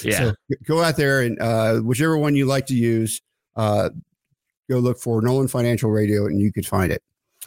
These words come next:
Speaker 2: Uh, so take a moment and go visit your favorite financial news website. Scroll through the page for a s-, few seconds. I'm, I'm willing to bet you an iced coffee that there's at least one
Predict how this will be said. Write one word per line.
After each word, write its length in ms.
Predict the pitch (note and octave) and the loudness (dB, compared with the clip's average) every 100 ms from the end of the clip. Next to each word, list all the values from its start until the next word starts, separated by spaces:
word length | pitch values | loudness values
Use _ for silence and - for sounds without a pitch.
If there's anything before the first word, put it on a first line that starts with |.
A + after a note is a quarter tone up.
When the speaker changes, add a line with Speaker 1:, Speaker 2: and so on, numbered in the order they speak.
| _ _ - | _ _ -4
Speaker 2:
Uh, 180 | A#2+ B2 | -2 0
so 460 | C#3+ C3+ C3 - - _ _ _ _ _ _ _ _ _ - | 0 0 0 -4 -12 _ _ _ _ _ _ _ _ _ -2
take 220 | F#3+ G3 | -2 0
a 40 | |
moment 380 | D3+ D#3+ D#3+ E3 - _ _ _ B2 | 0 2 2 -2 -6 _ _ _ -2
and 280 | A#2+ A2+ | 0 2
go 140 | C3+ E3+ | 0 2
visit 260 | D#3 C#3+ | 2 0
your 320 | B2+ B2+ A#2+ - | 2 2 0 -2
favorite 800 | - - - E3 E3 F#3+ - - _ _ _ _ | -10 -8 -2 0 0 0 -4 -12 _ _ _ _
financial 420 | C3+ C3+ C#3 C3 | -2 0 0 0
news 240 | A#2 G#2+ - | 0 0 0
website. 420 | G#2+ F#2 F#2+ D2+ - - | -2 0 0 -2 -4 -8
Scroll 360 | - D#3 F3+ | -2 0 0
through 160 | - E3+ | 0 -2
the 100 | E3 | 0
page 280 | D3 D3 - | 0 0 0
for 140 | A#2 | -2
a 20 | |
s-, 200 | - - - | -2 -2 -4
few 220 | - A#2 | -2 0
seconds. 560 | A2 A2 - - - - _ _ _ - | 2 0 -2 -6 -8 -10 _ _ _ -2
I'm, 160 | A#2+ A#2+ - | 0 0 -2
I'm 240 | A#2+ A#2 A#2+ | -4 0 0
willing 440 | D3 F3 F#3+ E3 | 0 0 0 -2
to 100 | - | -2
bet 220 | C3 D3 C3 | -2 0 0
you 120 | C3+ | 2
an 80 | B2+ | 2
iced 240 | E3 - | 0 -2
coffee 520 | E3+ C3 - A#2 A#2+ _ _ _ | 0 0 0 -2 -2 _ _ _
that 100 | B2 | -6
there's 180 | B2+ A#2 | -2 0
at 120 | B2 | 0
least 240 | B2+ A#2+ A#2+ | 0 0 -2
one 440 | A2+ C3 E3+ C#3+ | -2 0 0 -2